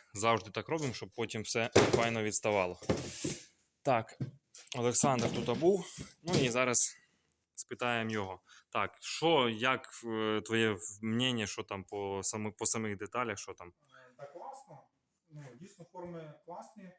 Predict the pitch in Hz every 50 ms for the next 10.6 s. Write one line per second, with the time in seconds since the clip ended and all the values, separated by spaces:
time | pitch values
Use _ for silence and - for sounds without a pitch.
0 | _ _ _ _ _ _ _ - 131 165 165 165 160 156 156 151 147 156 165 175
1 | 185 175 175 185 185 190 190 190 - 220 220 226 - _ _ _ _ _ _ 135
2 | 131 131 131 131 131 131 147 - - 165 - 170 - - 170 160 156 165 170 165
3 | 160 151 139 139 139 135 156 156 156 - - - 139 120 120 120 - _ _ _
4 | _ _ 131 143 175 170 151 - - 139 123 120 135 170 214 247 233 233 214 202
5 | 196 196 196 180 180 190 190 190 185 180 175 175 170 - _ _ _ _ _ -
6 | 151 143 175 196 185 160 - 170 165 165 - - 160 151 139 139 - 151 143 143
7 | 135 143 143 135 131 131 123 120 117 113 - 120 147 165 165 156 147 139 131 135
8 | 143 160 226 262 226 180 156 151 135 127 131 131 - 208 214 180 143 135 127 -
9 | 156 156 160 151 139 127 131 156 165 156 143 143 147 143 - 135 127 127 131 -
10 | 139 139 143 139 139 135 - 143 135 120 120 120